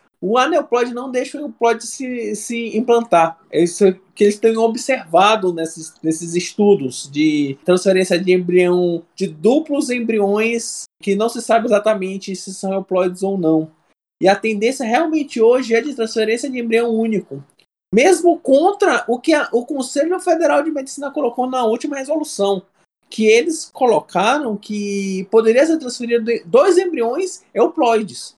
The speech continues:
o que é contra tudo que no exterior tá se falando de reprodução assistida. Realmente existe essa tabela que pode ser utilizada,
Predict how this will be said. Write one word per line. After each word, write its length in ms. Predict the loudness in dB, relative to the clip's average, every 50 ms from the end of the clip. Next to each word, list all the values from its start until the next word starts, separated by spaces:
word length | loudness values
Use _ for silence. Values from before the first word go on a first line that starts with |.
| _ _ _ _ _ _ _
o 100 | -12 -10
que 160 | -4 -2 -2
é 60 | -2
contra 360 | -2 -2 -4 -4 -2 -2 -4
tudo 440 | -6 -4 _ -2 0 2 2 2 2
que 160 | 2 0 0
no 160 | 0 0 -2 -4
exterior 440 | -4 -4 -2 -2 0 0 0 -2
tá 120 | -2 -4 -4
se 120 | -4 -6 -4
falando 320 | -2 -4 -4 -4 -6 -6
de 60 | -6
reprodução 380 | -8 -6 -6 -10 -10 -10 -12 -12
assistida. 540 | -12 -12 -14 -14 -10 -8 -6 -6 -6 -8 -12 _ _ _ _ _ _ _ _ _ -4
Realmente 500 | -2 0 0 2 0 0 -2 0 0 0
existe 300 | -2 -2 -6 -6 -6 -6
essa 200 | -2 -2 -2 -2
tabela 680 | -2 -2 -2 -2 -2 -2 -2 0 0 0 -2 -4 -6
que 140 | -10 -14 -16
pode 360 | -6 _ 0 0 0 -2 -4
ser 320 | -10 -8 -2 -2 0 0 -2
utilizada, 960 | -4 -8 -10 -8 -8 -4 -2 -2 -2 0 -2 -2 -2 -2 -2 -4 -4 -6 -8 -8